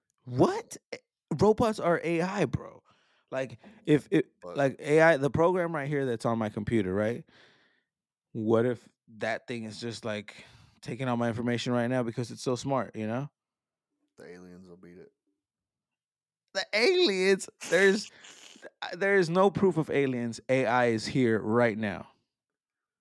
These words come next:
Speaker 2: Are you sure?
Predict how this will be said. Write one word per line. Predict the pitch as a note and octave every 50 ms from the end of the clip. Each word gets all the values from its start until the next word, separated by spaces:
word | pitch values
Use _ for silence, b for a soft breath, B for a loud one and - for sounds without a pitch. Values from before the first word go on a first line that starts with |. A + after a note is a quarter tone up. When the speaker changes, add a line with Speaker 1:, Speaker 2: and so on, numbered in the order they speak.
| _ _ _ _ _ _ _ _ _ _ _ _ _ _ _ _ _ _ _ _ _ _ _ _ _ _ _ _ _ _ _ _ _ _ _ _ _ _ _ _ _ _ _ _ _ -
Speaker 2:
Are | -
you | - F2+ F2+
sure? | - - - B2 E3 F#3+